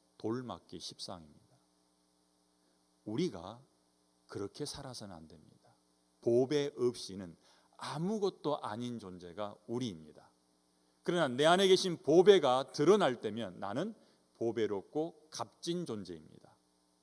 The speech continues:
이 세상에서도 마찬가지입니다. 우리는 마치 내가 특-, 어떤 특권이라도 가진 것처럼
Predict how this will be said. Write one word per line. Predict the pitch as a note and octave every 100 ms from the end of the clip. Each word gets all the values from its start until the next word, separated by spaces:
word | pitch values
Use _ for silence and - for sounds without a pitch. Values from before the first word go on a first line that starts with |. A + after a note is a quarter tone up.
| _ _ _
이 | G3+
세상에서도 | G#3+ A3+ G3 F#3 E3 D#3+
마찬가지입니다. | C#3 - F3 C#3+ A2+ G2+ F#2 - - _ _ -
우리는 | E3+ D#3+
마치 | D#3 F3 F#3+
내가 | D#3+ D#3 D#3+ C#3 - - - _ _ _ _ _ _ _ _ -
특-, | B3 G3+
어떤 | D#3 C3+ G3+ F3 -
특권이라도 | - - C#4 B3 G#3 F3
가진 | D#3 C3+ C3+ G3+
것처럼 | D3+ - B2 G#2+ F2+